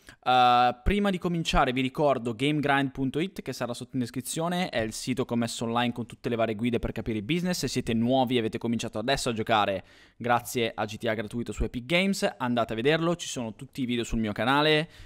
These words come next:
eh, che parlano delle guide, che parlano dei business e quant'altro. Date un occhio sia al sito che al resto del canale, direi che possiamo cominciare. Allora, ehm, diciamo che l'inizio è abbastanza interessante, io ci ho messo circa cinque ore per far l'inizio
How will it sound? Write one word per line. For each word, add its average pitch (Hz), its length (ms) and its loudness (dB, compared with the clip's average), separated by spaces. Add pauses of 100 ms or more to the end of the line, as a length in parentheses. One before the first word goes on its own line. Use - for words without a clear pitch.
(100)
eh, 110 300 -4
che 110 80 -8
parlano 107 260 -4
delle 101 160 -6
guide, 127 460 0
che 113 60 -10
parlano 101 200 -4
dei 101 100 -4
business 104 300 -6
e 107 60 -6
quant'altro. 165 760 0 (220)
Date 127 300 0
un 127 80 2
occhio 123 320 -2
sia 160 180 -4
al 180 80 -2
sito 117 480 -2
che 123 100 -6
al 110 60 0
resto 110 260 -4
del 110 120 -6
canale, 101 420 0
direi 117 220 -2
che 120 80 -10
possiamo 107 260 -4
cominciare. 98 560 -4 (540)
Allora, 156 520 4 (240)
ehm, 135 840 6
diciamo 175 360 0
che 151 140 -2
l'inizio 160 460 0
è - 20 -12
abbastanza 143 380 0
interessante, 160 580 -2
io 139 80 0
ci 139 60 -6
ho - 20 -2
messo 131 240 -4
circa 147 640 0
cinque 151 640 2
ore 175 320 4
per 123 320 0
far 127 220 0
l'inizio 196 760 0